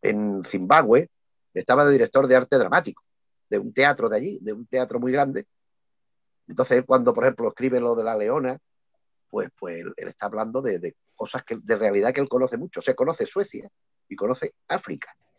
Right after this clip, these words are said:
Son dos polos opuestos de la, de la cultura y de la, de la forma de vida y de todo.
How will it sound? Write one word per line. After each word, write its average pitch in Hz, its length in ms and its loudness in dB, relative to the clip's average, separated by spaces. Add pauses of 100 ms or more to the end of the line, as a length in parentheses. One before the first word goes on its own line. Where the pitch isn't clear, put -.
(580)
Son 120 260 -4
dos 127 160 6
polos 127 260 8
opuestos 123 420 4
de 143 60 4
la, 110 140 4
de 95 120 0
la 92 140 -4
cultura 123 440 -2
y - 20 6
de 131 120 0
la, 92 200 -4
de 82 100 -12
la 85 100 -12
forma 123 260 0
de 117 80 4
vida 131 280 0
y 107 80 -8
de 101 120 -2
todo. - 340 0